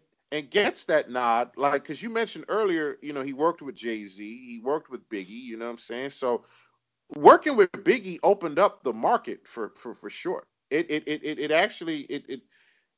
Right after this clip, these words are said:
it, it introduced people to Short and his style and the way that he, and, and the way that he rhymes and his storytelling and his, and his, and his, and his persona.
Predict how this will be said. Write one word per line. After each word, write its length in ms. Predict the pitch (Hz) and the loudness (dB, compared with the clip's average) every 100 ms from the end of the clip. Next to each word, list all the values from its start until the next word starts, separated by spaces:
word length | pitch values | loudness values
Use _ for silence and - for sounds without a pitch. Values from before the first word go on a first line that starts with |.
| - | 0
it, 240 | 151 151 _ _ _ - | 0 0 _ _ _ -4
it 160 | 160 | -2
introduced 680 | 160 277 269 185 202 226 - | 0 0 0 -4 -2 -4 -6
people 520 | - 185 170 156 139 - | -10 -10 -6 -6 -6 -10
to 260 | - 180 151 | -10 -10 -10
Short 420 | - 180 151 - - | -2 2 2 0 -4
and 160 | 120 | -4
his 180 | 123 143 | -2 -4
style 580 | - - 165 143 107 107 | -4 4 6 8 6 4
and 120 | 110 | -2
the 60 | 113 | -4
way 220 | 143 139 | -2 -2
that 60 | |
he, 200 | 117 117 107 - | -6 -12 -12 -8
and, 160 | 120 113 | -6 -6
and 160 | 113 | -6
the 40 | 107 | -4
way 220 | 127 135 | -2 -2
that 140 | 120 | -4
he 100 | 113 104 | -10 -6
rhymes 440 | 120 131 127 110 | -2 2 2 -2
and 100 | 104 | -8
his 120 | 104 90 | -10 -14
storytelling 800 | - - 165 135 - 123 113 101 | -10 -6 -6 -6 -6 -4 -4 -6
and 120 | 104 | -10
his, 200 | 95 - | -12 -12
and 120 | 110 | -12
his, 160 | 98 92 | -12 -12
and 100 | 113 | -12
his, 100 | 104 - | -12 -12
and 80 | 107 | -12
his 120 | 92 | -12
persona. 520 | - - - 156 - | -14 -10 -4 -4 -6